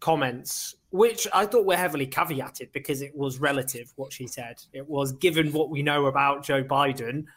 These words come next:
we would have expected a more conservative administration, but actually it's been more progressive given what we know," is what she was saying. But I thought what I found frustrating, I,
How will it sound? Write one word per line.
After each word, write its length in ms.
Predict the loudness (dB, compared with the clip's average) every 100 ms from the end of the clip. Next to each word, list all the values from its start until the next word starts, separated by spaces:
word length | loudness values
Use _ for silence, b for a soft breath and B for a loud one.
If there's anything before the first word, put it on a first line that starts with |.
| b b b _ _ _ _ -2
we 120 | 0
would 120 | 2 2
have 140 | 0
expected 580 | -2 -2 -4 -4 -6 -2
a 140 | 0
more 260 | 0 0 -2
conservative 640 | -4 -4 -4 -4 -8 -10
administration, 840 | -10 -10 -8 -8 -8 -10 -12 -14
but 120 | -14 -8
actually 320 | -8 -8 -14
it's 80 | -14
been 220 | -12 -8
more 140 | -8
progressive 540 | -10 -6 -6 -6 -12 -10
given 280 | -8 -8 -10
what 160 | -12
we 120 | -12
know," 120 | -10 -12 -14
is 120 | -10
what 120 | -10
she 120 | -10
was 80 | -14
saying. 220 | -16 -18 _ B B B B 0
But 120 | 2
I 60 |
thought 300 | 4 6 6
what 160 | 6 6
I 40 |
found 260 | 4 4 2
frustrating, 720 | -2 2 4 4 2 -4 -4 -4
I, 160 | -2